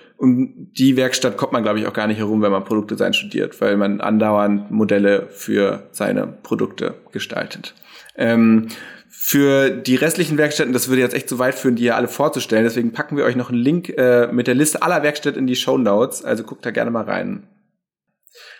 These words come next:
Was mir noch super an Potsdam gefällt, ist,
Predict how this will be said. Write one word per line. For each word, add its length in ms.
Was 140
mir 80
noch 160
super 220
an 120
Potsdam 280
gefällt, 520
ist, 420